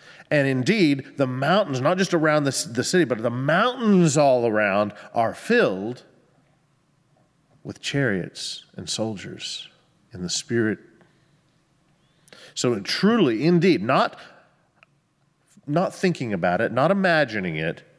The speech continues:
but truly Elisha was right. And apparently he saw this the whole time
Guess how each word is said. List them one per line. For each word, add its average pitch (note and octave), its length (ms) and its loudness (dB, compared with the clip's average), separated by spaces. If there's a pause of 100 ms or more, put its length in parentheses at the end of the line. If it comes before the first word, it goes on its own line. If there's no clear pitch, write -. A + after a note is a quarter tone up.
(420)
but C3 240 -2
truly D3 800 2 (120)
Elisha C3+ 600 0
was A#2+ 240 0
right. A#2+ 480 -2 (320)
And A2+ 120 -2
apparently C3+ 480 0
he F3 200 0
saw G#3 320 2
this A#2 220 -2
the C#3+ 140 0
whole D3+ 200 2
time D3+ 400 0